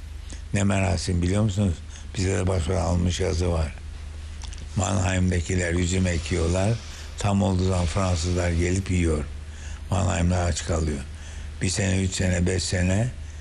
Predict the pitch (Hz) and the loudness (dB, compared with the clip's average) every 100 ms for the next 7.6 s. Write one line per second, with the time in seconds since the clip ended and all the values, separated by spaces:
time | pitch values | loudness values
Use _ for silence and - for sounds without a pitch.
0 | - - - - - - 101 98 95 90 | -12 -12 -12 -14 -14 -2 2 4 2 2
1 | 98 95 101 95 - 92 - 95 92 98 | 0 0 2 2 0 -2 0 0 2 2
2 | 98 92 90 87 87 95 95 90 92 85 | 4 4 2 2 0 0 2 2 2 2
3 | 90 90 85 95 104 113 - - - - | 2 2 2 2 2 0 -4 -10 -8 -2
4 | 95 - 92 90 85 90 80 73 - 78 | -2 2 2 4 2 2 2 0 -2 -2
5 | 71 - - - - - - 95 95 92 | -2 -4 -8 -8 -8 -8 -6 0 2 2
6 | 95 92 90 87 92 87 87 92 92 92 | 2 2 2 2 2 2 2 2 2 -2
7 | - 92 82 82 80 73 | 0 0 2 2 2 0